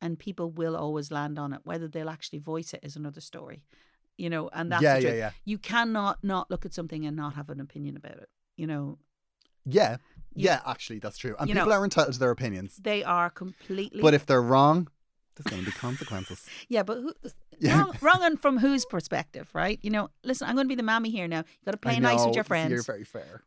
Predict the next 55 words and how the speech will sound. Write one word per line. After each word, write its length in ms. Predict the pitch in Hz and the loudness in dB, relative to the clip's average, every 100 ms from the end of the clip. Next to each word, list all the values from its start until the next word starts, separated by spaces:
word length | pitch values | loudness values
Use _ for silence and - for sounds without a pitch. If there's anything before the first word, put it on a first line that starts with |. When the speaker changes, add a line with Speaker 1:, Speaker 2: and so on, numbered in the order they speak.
| - | -8
Speaker 1:
Yeah, 200 | 220 - | -6 -4
no, 200 | 226 214 | -4 -4
it, 160 | - 254 | -4 -6
Speaker 2:
Yeah. 60 | 349 | -4
Speaker 1:
but 100 | 359 | -4
it's 160 | - | -4
true. 220 | - 320 - - - | -4 -6 -6 -12 -6
And, 180 | 247 | -4
and 160 | 254 269 | -4 -6
the 60 | 262 | -4
thing 200 | 302 277 | -4 -4
is, 200 | 240 - | -6 -10
you 300 | - - 277 | -16 -8 -4
don't 200 | 311 294 | -2 -4
know 160 | 240 233 | -4 -4
their 220 | 233 233 | -2 -4
story. 280 | 226 180 180 | -2 -2 -2
You're 120 | 208 247 | -4 -6
only 160 | 262 | -4
hearing 380 | 254 247 214 - - 202 | -4 -6 -8 -12 -16 -10
Denise's 420 | 208 196 - 180 | -8 -8 -10 -10
story 320 | 175 160 151 - | -8 -6 -8 -12
from 120 | 170 | -16
this 140 | 180 | -16
side, 340 | - 151 147 _ | -14 -14 -14 _
or 140 | 170 160 | -16 -14
Claire, 300 | 160 135 147 | -10 -12 -12
whatever 240 | - 165 165 | -14 -14 -12
her 60 | |
name 140 | 139 139 | -12 2
is. 60 | |
Speaker 2:
Uh, 160 | 196 190 - - - | 4 4 2 -16 -8
I, 140 | 190 - 220 - | -6 -6 -4 6
I'm 140 | 196 | 8
a 40 | 175 | 8
hundred 220 | 220 240 | 4 0
percent 240 | 156 143 113 | -2 -4 -4
on 60 | |
her 100 | 90 | -12
side. 260 | - 80 - _ - | -12 -16 -18 _ -10
Speaker 1:
You're 200 | 208 226 | -2 0
a 40 | |
hundred 160 | 233 233 | 0 -4
percent 240 | - 220 | -4 -2
Speaker 2:
Claire, 80 | 220 | -2
Speaker 1:
on 80 | 202 | -2
her 180 | 202 202 | -2 -4
side, 340 | 220 214 240 - | 0 0 0 -4
Speaker 2:
Claire, 300 | - 208 214 277 | -2 0 0 -2
Speaker 1:
okay? 80 | 262 - | -8 -2
Speaker 2:
Claire 200 | 185 214 | -2 0
Denise. 460 | 185 165 143 - - 147 | -2 -2 -2 -8 -10 -8
<laughs> 1300 | - - - - - _ - - 127 - - - | -8 -10 -12 -14 -14 _ -10 -8 -8 -12 -18 -4
Or 80 | 156 | -2
Denise. 520 | 143 180 156 - - | 2 2 2 0 -12